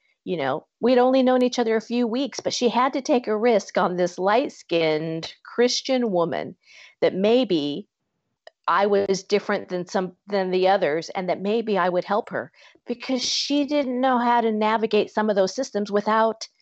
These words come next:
a partner. Um, and so it was just so interesting, you know, there again, it often is these,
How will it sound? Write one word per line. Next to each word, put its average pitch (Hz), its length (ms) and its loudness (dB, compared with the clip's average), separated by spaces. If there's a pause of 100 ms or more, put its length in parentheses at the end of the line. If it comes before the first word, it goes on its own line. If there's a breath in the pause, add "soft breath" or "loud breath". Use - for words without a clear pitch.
(220)
a - 60 -2
partner. 285 520 -4 (560)
Um, 175 180 -8
and 214 120 -4
so 254 120 4
it 226 120 4
was 247 140 0
just 269 160 -8
so 302 140 2
interesting, 240 560 -4 (140)
you 208 140 0
know, 160 240 0
there 208 180 4
again, 202 320 0
it 165 120 0
often 208 460 0
is 175 200 -4
these, 170 360 -6